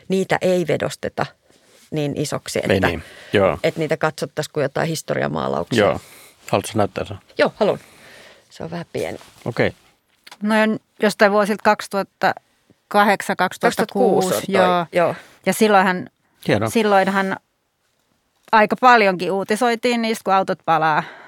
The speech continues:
Speaker 2: Joo.
Speaker 3: Pariisin lähiöissä.
Speaker 2: Joo.
Speaker 3: Ja muistan katsoneeni noita kuvia siellä näyttelytilassa sitä kontekstia
Speaker 1: Joo.
Speaker 2: Mm.
Speaker 3: vasten. Ja, ja lukuisille niin kuin näyttelykävijöillekin kanssa jutelleen just siitä, että kun nämä ei ole dokumenttikuvia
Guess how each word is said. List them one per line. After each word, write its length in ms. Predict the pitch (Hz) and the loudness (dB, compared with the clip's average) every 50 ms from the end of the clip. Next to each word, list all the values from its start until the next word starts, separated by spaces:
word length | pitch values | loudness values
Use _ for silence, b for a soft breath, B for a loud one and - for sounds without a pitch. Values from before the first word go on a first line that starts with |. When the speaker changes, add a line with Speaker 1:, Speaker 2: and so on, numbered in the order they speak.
| B | B
Speaker 2:
Joo. 200 | - 113 98 92 - | 2 2 2 4 2
Speaker 3:
Pariisin 460 | 185 180 175 180 175 - 185 170 165 | 0 -2 -2 -2 -4 -4 -4 -2 0
lähiöissä. 540 | 165 175 180 175 - 107 98 95 - 180 170 | 0 0 2 2 4 4 2 2 0 -2 0
Speaker 2:
Joo. 80 | 156 | 0
Speaker 3:
Ja 80 | 165 170 B B B B B B B | 0 -2 B B B B B B B
muistan 360 | - 190 190 170 - 196 180 | -2 0 0 2 2 2 4
katsoneeni 640 | 170 190 190 190 - 202 175 170 170 175 175 175 175 | 6 4 4 4 2 -2 -2 0 0 -2 -2 -2 -2
noita 300 | 180 180 180 180 180 170 | 0 0 0 0 0 -2
kuvia 460 | _ - 202 202 180 180 170 160 165 | _ 0 -2 0 0 2 2 2 2
siellä 280 | - - 170 165 165 170 | 2 0 0 0 0 2
näyttelytilassa 920 | 175 175 175 170 - - 170 156 165 156 - 175 165 170 165 156 - 175 | 2 2 2 2 0 -2 -2 -2 -2 -4 -4 -2 0 0 0 0 -2 -8
sitä 280 | - - 190 175 190 170 | -4 -4 0 2 2 2
kontekstia 720 | - 170 160 160 - 156 160 - - - - 113 - 180 156 _ _ - | 2 -2 -6 -6 -8 -10 -12 -12 -14 -12 -12 -10 -8 -10 -10 _ _ -2
Speaker 1:
Joo. 160 | 196 185 180 | 0 0 2
Speaker 2:
Mm. 140 | - - 185 185 | 0 0 -2 0
Speaker 3:
vasten. 460 | 175 170 170 170 - - - 170 165 | 2 2 2 2 0 -2 -4 -4 -2
Ja, 140 | 170 165 165 B B B B B B B B B B B B B - 185 | 0 -2 -2 B B B B B B B B B B B B B -8 -6
ja 360 | 180 175 170 170 165 170 180 | -4 0 2 2 2 4 4
lukuisille 680 | 196 214 226 - 262 214 196 185 - 190 175 175 170 | 4 2 4 4 4 4 4 2 -2 -2 -2 -2 -2
niin 200 | 175 170 175 160 | -2 -4 -4 -4
kuin 240 | - 180 170 170 190 | -2 -2 0 0 2
näyttelykävijöillekin 1400 | 190 196 190 - - 175 180 - - 202 202 190 196 180 160 147 147 147 160 - - 165 156 156 156 135 - - _ _ _ _ _ _ _ _ _ _ _ _ _ _ _ | 2 2 2 2 -2 -2 -2 2 4 2 4 4 2 0 0 0 0 -2 -4 -6 -6 -8 -6 -6 -6 -8 -12 -16 _ _ _ _ _ _ _ _ _ _ _ _ _ _ _
kanssa 360 | - 175 170 170 - - 180 | 0 0 0 0 0 0 0
jutelleen 480 | 170 175 165 180 170 160 160 160 160 160 | 0 2 2 2 2 2 2 0 0 0
just 220 | 165 175 - - | -2 -4 -4 -4
siitä, 260 | - 175 160 151 160 | -4 -4 0 0 0
että 100 | 151 - | -2 0
kun 140 | - 165 165 | -2 -2 0
nämä 140 | 170 170 170 | 2 2 2
ei 80 | 170 170 | 2 0
ole 80 | 160 | 0
dokumenttikuvia 800 | 165 170 - 165 156 156 151 - 156 - - 156 156 156 147 - | -2 -4 -4 -4 -6 -6 -6 -8 -10 -8 -6 -6 -4 -4 -4 -4